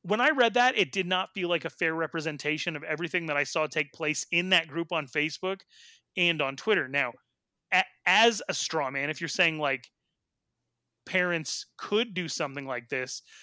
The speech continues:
then the reaction should immediately be, "They should not do that. That is unethical. That puts people at risk. That's not being community minded, and that's wrong." And I'm not accusing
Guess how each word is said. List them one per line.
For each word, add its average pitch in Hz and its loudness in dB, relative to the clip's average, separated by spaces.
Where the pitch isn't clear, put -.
then 165 0
the 156 -2
reaction 156 0
should 151 -4
immediately 156 0
be, 131 -6
"They 165 2
should 147 -2
not 131 -6
do 202 -2
that. 139 0
That 143 0
is 139 -4
unethical. 139 -4
That 135 -6
puts 151 -8
people 139 -12
at 123 -14
risk. 151 -2
That's 160 4
not 151 -4
being 143 -4
community 139 -10
minded, 143 -2
and 127 -12
that's 117 -10
wrong." 135 -6
And 143 0
I'm 208 2
not 208 4
accusing 151 -4